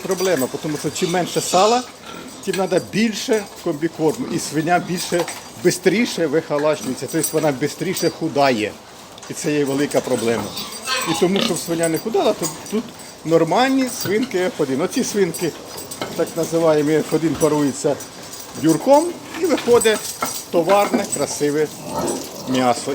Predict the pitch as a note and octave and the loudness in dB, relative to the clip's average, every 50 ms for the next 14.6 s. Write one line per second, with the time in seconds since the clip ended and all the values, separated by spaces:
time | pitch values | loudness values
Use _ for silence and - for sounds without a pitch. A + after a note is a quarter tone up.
0 | - - - A#2 - - - F3+ E3 D#3 D3+ C3+ - E3 G3+ F#3+ - F3+ F#3+ F3 | -6 -6 -10 -8 -4 -2 0 0 0 0 -2 -2 -2 -2 -2 -2 0 -2 -2 -2
1 | - G#2 A#2+ A#2+ A#2+ - - A2+ - B2+ A#2+ G#2 - B2+ - D3 C#3+ B2+ - - | 0 2 2 2 2 0 -2 -8 -4 -4 -4 -6 -6 -8 -6 -6 -6 -6 -6 -8
2 | B2 - - - A3 - - F3 - - F#3+ E3 - - D#3+ C#3+ - - E3+ C3+ | -10 -8 -6 -6 -6 -2 -4 -4 -4 -4 -8 -8 -6 -4 -4 -4 -4 -4 -6 -2
3 | A2+ B2+ B2 A#2 - D#3+ G#3+ G#3+ - A#3+ C4 C4+ C4 C4 B3 - - - - - | -2 -2 -2 -2 -4 -6 -4 -2 -2 -2 -2 -2 -4 -6 -8 -10 -16 -20 -20 -20
4 | - - - - - - - - - - E3 F3 F3 D#3+ - - D#3+ - E3 D3+ | -18 -18 -18 -18 -18 -18 -14 -14 -12 -8 -6 -6 -6 -6 -4 -6 -2 -2 0 -2
5 | - - F3 E3 D3 D#3+ F#3 E3+ - - - - - - - C#3 C#3+ D#3+ E3+ F3+ | -2 0 0 0 2 2 2 2 2 -6 -8 -10 -10 -8 -4 0 0 2 2 0
6 | E3 C#3+ D#3 B2+ C#3 D3+ D3+ C#3+ D3 D3+ D#3 - - - - - - - - - | 0 0 -2 0 2 0 0 0 -2 -6 -6 -8 -14 -14 -14 -14 -14 -14 -12 -12
7 | - - - - - - - - - E3+ F3 F#3+ G#3+ - - - - A#2 A2 B2+ | -12 -12 -10 -12 -12 -12 -12 -10 -8 -2 2 2 2 2 2 -2 -6 -6 -6 -4
8 | C#3 D3 D3+ C#3+ C#3+ C3+ C3+ B2+ B2 G#2+ - - - - - D3+ - F3+ E3+ - | 0 2 4 4 4 4 4 4 2 2 0 -8 -12 -6 -2 2 4 4 2 2
9 | - - - - - - - - D#3 D3+ D3 D3+ C#3+ C3+ D3 D3+ - B2+ C#3+ D3+ | -4 -14 -14 -16 -16 -18 -16 -10 -6 -4 -2 -2 -2 -4 -6 -8 -10 -10 -10 -8
10 | D3+ D#3 E3 D#3 - - C3+ - D#3 C3+ - - D#3+ C#3 B2 A2 D#3+ D3 - D3 | -2 0 0 2 0 -2 -6 -4 -6 -6 0 2 2 2 2 2 0 0 2 2
11 | D3 C3+ B2 B2+ A#2 - - C#3 - E3 D3 - F3+ F3+ E3+ - - E3 D3 D3 | 2 4 4 4 2 2 0 -4 -2 -2 -2 -2 0 -2 -2 -2 -2 -2 -2 -2
12 | D#3+ E3+ F3 - - - - - - - - - - - - - - - D#3 F#3 | -4 -4 -6 -6 -8 -8 -8 -8 -8 -10 -14 -16 -16 -14 -12 -10 -6 -2 -2 0
13 | D#3+ - - - - E3+ F3 D3+ - E3+ F3+ E3+ E3 - - E3+ E3 D3+ D3+ - | 0 -2 -4 -2 2 4 4 4 4 2 2 0 0 -4 -4 -6 -6 -6 -6 -6
14 | D#3 D3 E3+ D3+ - - - - E3 D#3+ D3+ | -2 2 2 2 2 0 -4 0 2 2 2